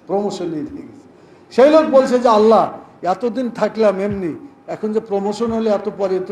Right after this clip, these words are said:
তো বুঝলাম না, কোত্থেকে কি আসলো?" আল্লাহ বলবেন যে, "ওই যে তুমি দাওয়াতি কাজ করছিলা, যে লোকগুলা কোরআন পড়ে নাই, যারা নামাজ পড়তো না, যারা ভালো কাজ করতো না, তাদেরকে এই সমস্ত কাজ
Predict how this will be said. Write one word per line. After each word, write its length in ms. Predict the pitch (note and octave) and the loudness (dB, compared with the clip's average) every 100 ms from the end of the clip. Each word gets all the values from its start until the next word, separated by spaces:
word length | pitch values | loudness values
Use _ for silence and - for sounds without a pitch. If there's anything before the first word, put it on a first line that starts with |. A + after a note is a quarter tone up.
| G3 | -10
তো 60 | |
বুঝলাম 440 | E3+ C3+ D3 G#3 A3 | -12 -12 -2 0 0
না, 100 | F3+ | -2
কোত্থেকে 500 | - A3 A#3+ A#3+ A3+ | -4 -6 -4 -6 -6
কি 200 | A3+ G#3+ | -2 -2
আসলো?" 340 | E3 - C3+ - - - - _ - | -2 -6 -10 -10 -16 -20 -20 _ -8
আল্লাহ 260 | F3 G#3 A3+ | -2 0 0
বলবেন 340 | G#3 G#3 G#3+ | -2 -2 -2
যে, 60 | A3+ | -2
"ওই 60 | |
যে 120 | A#3+ B3 | -2 -6
তুমি 220 | A3 G#3+ | -8 -4
দাওয়াতি 360 | F3 F3 F3 | -2 -2 -4
কাজ 240 | G#3 G3 F#3+ | -4 -6 -6
করছিলা, 380 | F#3 - F#3 G3 - _ _ _ _ _ _ _ | -12 -10 -12 -12 -14 _ _ _ _ _ _ _
যে 120 | E3+ | -4
লোকগুলা 400 | F3 F3 F3 F3 | -4 -4 -4 -6
কোরআন 380 | E3+ E3+ E3 D#3+ D#3 | -6 -6 -6 -6 -8
পড়ে 200 | D#3+ D3+ | -6 -4
নাই, 200 | D3+ C#3 C#3 - - _ - | -6 -8 -12 -20 -20 _ -8
যারা 240 | E3 F3 E3+ | -4 -2 -2
নামাজ 280 | E3+ F3 F3 F3 | -2 -2 -4 -10
পড়তো 300 | D#3+ E3 D#3 | -10 -8 -4
না, 180 | C#3+ C#3+ - - _ - | -6 -8 -18 -20 _ -2
যারা 400 | D#3+ G3+ G3 F#3+ | 2 6 6 4
ভালো 200 | F3 G#3 A3+ | 2 2 2
কাজ 200 | A#3 - | -2 -2
করতো 320 | G#3+ - F#3+ | -6 -4 -2
না, 160 | F3+ E3+ | -2 -2
তাদেরকে 440 | F3+ F3 E3+ F3 | -4 -4 -6 -6
এই 80 | D#3 | -6
সমস্ত 400 | F3 E3 - D3+ | -8 -12 -12 -12
কাজ 140 | D#3 | -10